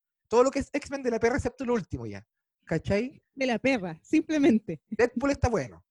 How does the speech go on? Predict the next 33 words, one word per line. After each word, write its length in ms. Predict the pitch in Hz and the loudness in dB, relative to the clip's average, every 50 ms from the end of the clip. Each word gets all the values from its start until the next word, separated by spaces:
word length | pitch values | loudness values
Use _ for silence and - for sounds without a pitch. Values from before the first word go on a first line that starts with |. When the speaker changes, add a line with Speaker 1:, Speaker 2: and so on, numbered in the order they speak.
| _ _ _ _ _ _ _ _ _ _ _ _ _ _ _ _ _ - | _ _ _ _ _ _ _ _ _ _ _ _ _ _ _ _ _ 2
Speaker 1:
Pero, 920 | 175 175 175 175 175 175 175 175 175 170 170 170 165 160 160 147 - - - | 4 6 6 8 8 8 8 8 8 8 8 8 6 6 2 0 -2 0 2
pero 220 | 170 170 170 165 | 4 6 6 4
Marvel 380 | 170 185 190 202 202 202 196 185 | 6 4 2 4 4 0 0 0
le, 100 | 190 165 | -4 -2
no 140 | 165 185 | 0 0
le 80 | 190 180 | 0 2
pegó 160 | 180 170 185 | 2 2 2
el 80 | 180 170 | 0 0
gato 180 | 196 202 196 | 0 -2 -2
con 160 | 180 160 139 135 | -4 -6 -6 -6
nada, 320 | 139 135 180 233 247 226 | -2 0 0 2 2 0
pues, 140 | 175 151 139 | -2 -6 -8
weón. 240 | 131 127 120 113 120 | -8 -10 -10 -10 -12
En 40 | 131 | -14
cambio, 400 | 143 - 180 170 170 180 180 160 | -10 -8 -6 -6 -2 -2 -2 -2
en, 260 | 190 160 156 151 156 - | -2 -4 -8 -8 -12 -10
eh, 100 | - 156 | -10 -8
por 100 | - 170 | -6 -6
ejemplo, 200 | - 202 196 190 | -6 -4 -6 -6
tenemos 260 | 185 190 202 196 190 | -4 -4 0 0 0
Const-, 360 | 185 - 254 - - _ _ - - | 4 4 4 4 4 _ _ -14 -2
Constantine. 720 | - 254 285 277 - - 196 165 151 - 147 120 98 110 _ _ _ _ _ _ _ _ _ _ _ _ | 0 0 0 0 0 -2 -2 -2 -2 -4 -6 -6 -6 -14 _ _ _ _ _ _ _ _ _ _ _ _
Constantine, 640 | - 240 254 269 - - - 269 262 - 269 294 254 | -2 0 0 0 0 -4 -4 -6 -4 -6 -6 -4 -4
Speaker 2:
Ah. 500 | 214 214 214 214 208 208 202 202 202 202 196 180 - - | -6 -6 -8 -8 -8 -10 -10 -10 -12 -12 -14 -14 -6 -6
Speaker 1:
hay, 80 | 196 - | -4 -2
hay 80 | 156 156 | -2 -2
caleta 220 | - 156 147 - | -2 -2 0 0
de 60 | 165 165 | 0 0
gente 200 | 185 170 - - | 0 0 0 -2
que 80 | 165 | 0
la 120 | 139 131 143 | -2 0 2
odia. 220 | 143 139 110 95 - | 2 2 0 -2 -2
Speaker 2:
Sí. 320 | - 214 202 202 196 180 | -2 -2 -2 -2 -6 -10